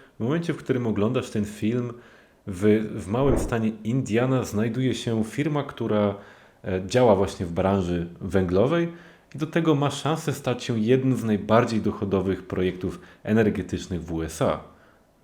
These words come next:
I d-, że do tego wszystkiego rynek absolutnie nie przejmował się tą firmą przez ostatnie dziesięć lat i jakby tego było mało, no to widzę, że potencjał do zysku wynosi około dwustu procent. Firma Hallador Energy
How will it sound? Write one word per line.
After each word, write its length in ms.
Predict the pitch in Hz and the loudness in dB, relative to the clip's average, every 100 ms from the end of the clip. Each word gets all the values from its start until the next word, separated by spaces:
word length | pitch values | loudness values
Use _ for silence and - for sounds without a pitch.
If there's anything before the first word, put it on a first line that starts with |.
| - | -4
I 120 | 110 | 0
d-, 200 | 113 117 | 0 0
że 140 | 95 | 0
do 100 | 95 | 0
tego 280 | 90 107 135 | 2 2 0
wszystkiego 540 | 131 131 - 135 165 180 - - _ | -2 -6 -4 -2 -2 -4 -10 -20 _
rynek 280 | 104 120 107 - | 0 2 2 0
absolutnie 580 | 117 127 - 120 107 98 | 2 2 2 0 0 0
nie 100 | 98 | 0
przejmował 440 | - 95 90 90 | 0 -4 0 -2
się 160 | 87 87 | -2 -6
tą 120 | 90 | -6
firmą 360 | 82 98 95 92 | -2 -2 -2 -4
przez 140 | 92 | -6
ostatnie 380 | 98 - - 78 78 | -8 -8 -8 -10 -8
dziesięć 400 | 78 120 - 170 | -6 -4 -4 -2
lat 200 | 170 180 - - _ _ _ _ - | -2 -2 -6 -20 _ _ _ _ -2
i 80 | |
jakby 260 | 143 123 113 | 4 4 4
tego 220 | 113 98 | 0 -2
było 200 | 90 92 | 2 2
mało, 340 | 98 131 135 135 - - _ - | 2 2 2 -2 -10 -20 _ -8
no 60 | |
to 180 | 147 156 | -2 -2
widzę, 300 | 95 131 139 | -2 -2 -2
że 400 | 110 110 107 107 - - - | 0 2 2 0 -10 -16 -6
potencjał 500 | 110 117 131 120 101 | 0 2 2 0 -2
do 120 | 95 | -2
zysku 320 | 90 113 123 | -4 -6 -6
wynosi 460 | 85 95 131 - 110 | -2 0 0 -4 -6
około 480 | 104 90 90 127 - - | -2 0 0 -2 -14 -16
dwustu 420 | 85 85 - - | -10 -8 -8 -6
procent. 540 | 131 104 - - - - - - - - - | 0 0 0 -10 -14 -10 0 0 0 -10 -12
Firma 320 | - 135 139 | 2 4 4
Hallador 440 | 135 160 196 190 165 | 2 4 4 4 0
Energy 680 | 117 135 147 135 120 127 | 2 2 2 0 0 -2